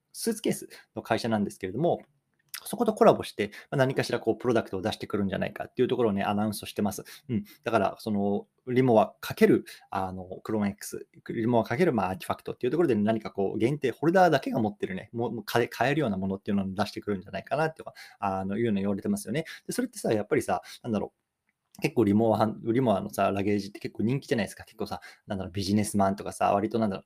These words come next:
う、一個のやつでさ、こう十、千五百ドルとか二千ドルとかしますよね、あれ。僕はもう全然そのラゲージのお金をかける気はない人間なんですけれども、ある程度やっぱ欲しい人にとってはものすごく欲しいはずなんですよね。うん。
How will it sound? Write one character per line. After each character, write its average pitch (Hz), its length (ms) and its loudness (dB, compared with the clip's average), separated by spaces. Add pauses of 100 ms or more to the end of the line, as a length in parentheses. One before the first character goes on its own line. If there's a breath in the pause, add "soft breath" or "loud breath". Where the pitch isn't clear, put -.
う、 147 80 -4
一 147 160 -10
個 - 100 -6
の 98 220 2
や 101 100 0
つ 101 120 -4
で 101 60 0
さ、 101 180 -4
こ 92 100 -12
う 98 80 -10
十、 160 540 8
千 - 180 -4
五 160 80 0
百 156 140 -2
ド 131 40 4
ル 95 60 0
と - 80 -8
か 95 80 -2
二 98 80 -2
千 156 160 0
ド 170 60 2
ル 165 40 2
と - 80 -4
か 104 80 -2
し 101 120 -8
ま 92 40 -6
す - 100 -12
よ 92 60 -8
ね、 92 60 -4
あ 90 80 -2
れ。 95 120 -8 (220 loud breath)
僕 107 180 -2
は 131 80 6
も 131 100 0
う - 20 2
全 104 160 4
然 107 80 0
そ 104 160 -4
の 104 100 2
ラ 101 120 2
ゲ 110 100 6
ー 110 60 8
ジ 110 80 0
の 110 80 0
お 101 40 -2
金 110 180 -2
を 110 40 -2
か 113 140 -4
け 113 100 0
る 101 80 -8
気 - 120 -6
は 98 60 -2
な 123 120 2
い 117 60 2
人 104 140 2
間 107 200 2
な 113 60 -2
ん 107 60 0
で 131 60 -4
す - 80 -14
け - 80 -20
れ 107 80 -12
ど 156 80 -6
も、 151 100 -2 (240 loud breath)
あ 196 60 2
る 196 80 6
程 139 60 -2
度 - 60 4
や - 20 0
っ - 20 0
ぱ - 80 -14
欲 - 120 -10
し - 120 2
い 185 40 6
人 - 120 -6
に 101 80 -4
と - 60 -10
っ - 40 -12
て - 60 -20
は 95 60 -8
も 113 80 0
の 190 80 2
す - 80 6
ご 339 100 6
く - 40 -10
欲 - 80 -8
し - 100 -2
い 123 40 6
は 98 120 2
ず 104 80 0
な 101 60 2
ん 92 60 -4
で - 80 -14
す - 60 -14
よ - 80 -8
ね。 175 160 0 (100)
う 117 60 0
ん。 101 80 -2